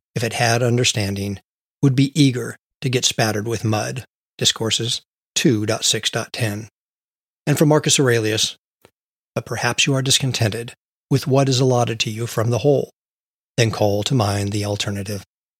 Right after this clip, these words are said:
either providence or atoms, and all the proofs that the universe should be regarded as a kind of constitutional state."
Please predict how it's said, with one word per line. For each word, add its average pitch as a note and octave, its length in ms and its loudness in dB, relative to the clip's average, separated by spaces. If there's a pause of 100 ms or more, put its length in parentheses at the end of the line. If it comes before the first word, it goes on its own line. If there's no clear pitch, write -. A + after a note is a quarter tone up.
(240)
either C#3 360 2
providence A#2+ 560 0
or A2 100 0
atoms, A2 440 -2 (500)
and G2+ 100 0
all A#2+ 320 4
the B2 100 0
proofs - 500 -6 (180)
that A#2 120 -6
the - 140 -20
universe C#3+ 380 2
should - 280 -2
be C#3+ 120 2
regarded A#2+ 520 0 (380)
as A#2+ 100 2
a B2 80 2
kind G#2+ 400 0
of G#2 120 -6
constitutional A2 800 -2
state." C3+ 360 0